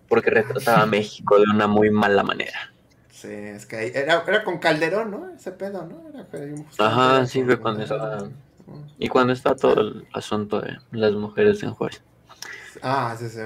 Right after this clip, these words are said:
Speaker 2: sí. Sí, pero sí, pues,
Speaker 1: Entonces
Speaker 2: esperemos. Ajá, perdón, que ibas a decir algo, pero
Speaker 1: Ah, no, pues decir entonces, pues, recuerdo mucho ahorita que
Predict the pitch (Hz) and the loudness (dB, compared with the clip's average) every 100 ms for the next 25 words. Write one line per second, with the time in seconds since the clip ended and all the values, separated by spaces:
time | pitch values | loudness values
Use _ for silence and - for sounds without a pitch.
0 | 110 - 110 113 117 - 147 151 151 123 | -10 -12 -12 -10 -12 -2 -2 0 0 2
1 | 110 120 117 113 110 196 214 254 262 240 | 4 2 0 -2 -2 0 0 0 -6 -10
2 | - _ _ _ _ _ - 123 143 131 | -16 _ _ _ _ _ -10 -4 -2 -2
3 | 120 123 - 131 127 113 - 117 151 - | -2 -6 -12 -6 -6 -6 -8 -8 -8 -12
4 | 98 _ _ _ _ _ _ _ _ _ | -18 _ _ _ _ _ _ _ _ _
5 | _ _ - 151 175 165 156 160 - 147 | _ _ 2 4 6 6 6 6 4 0
6 | 135 135 131 135 131 101 85 - 107 113 | 4 2 4 2 2 -10 -8 -6 0 4
7 | 113 110 107 104 113 107 101 101 95 101 | 6 6 4 0 2 2 4 2 2 -2